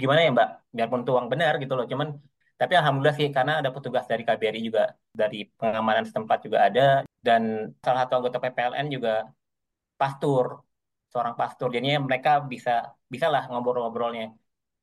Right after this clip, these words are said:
dengan kondisi kayak gitu dan, dan udah biasa gitu. Tapi emang untuk tugas kali ini saya salut sama tim gitu, mereka nggak ngeluh, nggak ngeluh dalam arti dengan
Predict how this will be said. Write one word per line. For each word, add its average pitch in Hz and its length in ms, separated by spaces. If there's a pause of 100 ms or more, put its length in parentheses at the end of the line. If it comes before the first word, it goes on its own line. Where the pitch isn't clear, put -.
(300)
dengan 113 220
kondisi 117 540
kayak 104 120 (120)
gitu 110 160
dan, 110 160
dan 110 160
udah 107 200
biasa 113 280 (160)
gitu. 101 240 (2000)
Tapi 131 140 (100)
emang 135 160 (520)
untuk 139 220
tugas 135 240
kali 131 240
ini 165 80 (760)
saya 175 160
salut 180 180
sama 143 240
tim 139 160
gitu, 113 240
mereka 110 240 (160)
nggak 113 220
ngeluh, 123 360 (120)
nggak 104 140
ngeluh 107 200
dalam 107 220
arti 131 160 (600)
dengan 107 220